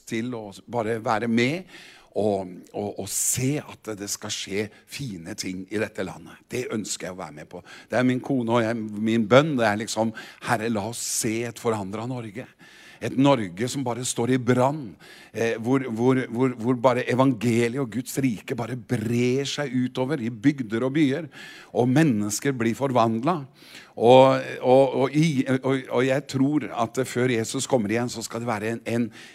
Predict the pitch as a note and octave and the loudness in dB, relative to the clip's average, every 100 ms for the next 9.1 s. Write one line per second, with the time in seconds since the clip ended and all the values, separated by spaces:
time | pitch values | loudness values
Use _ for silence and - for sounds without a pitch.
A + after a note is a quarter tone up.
0 | - B2+ B2+ - C3+ C3+ C#3+ C3 C#3 - | -2 -2 0 4 6 6 4 0 -4 -4
1 | B2 A#2 - A2+ G#2 G2+ G#2+ G2+ D#2+ - | -4 -4 -6 -6 -6 -4 -6 -6 -8 -16
2 | - _ - - - - _ - D3+ - | -20 _ -20 -20 -20 -20 _ 0 0 0
3 | - E3 D3 D3 C#3 A#2 F#2 G#2 A#2 B2+ | 0 0 2 4 4 2 0 -6 -4 -4
4 | G2+ - D#3+ C3+ C#3 B2+ D3 - - A#2+ | -4 -6 -6 -2 0 0 0 -2 -4 -2
5 | C3 D#3+ - A#2 C3+ D#3 - B2 C3 C3+ | -2 -2 -6 -2 0 0 -6 -12 -14 -10
6 | D#3 E3 F3 E3 - A2+ A#2+ - D3+ - | -2 2 6 4 4 -4 -4 0 -2 0
7 | D3+ C#3 B2 - - - G#2+ D3+ B2+ B2+ | 0 0 -2 -4 -16 -8 4 4 6 4
8 | E3 B2 C#3+ D3 B2+ A#2 - C#3 C3 D3+ | 6 6 4 2 -4 -8 0 2 2 4
9 | B2+ | 4